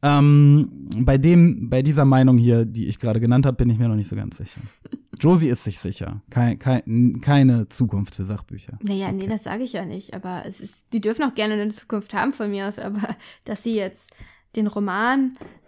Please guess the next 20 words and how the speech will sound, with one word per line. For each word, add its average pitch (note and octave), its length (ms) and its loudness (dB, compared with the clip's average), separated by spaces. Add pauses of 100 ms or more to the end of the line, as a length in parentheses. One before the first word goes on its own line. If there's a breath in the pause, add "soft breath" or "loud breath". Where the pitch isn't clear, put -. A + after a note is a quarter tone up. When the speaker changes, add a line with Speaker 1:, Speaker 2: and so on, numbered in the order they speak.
(100)
Speaker 2:
oder A3 160 0
überhaupt G#3 280 -2
die A3 40 -4
Erzählung C4+ 520 -2
verdrängen A#3+ 460 -4
werden, A3+ 280 -2
das G#3+ 140 -10
sehe G3+ 140 -4
ich F#3 180 -12
nicht. A#3+ 460 -6 (320)
Und A3 100 -12
das G#3+ 140 -10
möchte G#3 240 -2
ich A#2 60 2
auch A3+ 40 2
Speaker 1:
Hm. - 80 -4
Speaker 2:
nicht. - 320 -14 (880)
Speaker 1:
Okay. G#2+ 220 -8 (1800 loud breath)
Gut, D4+ 340 4 (600 loud breath)
ähm, B2 720 4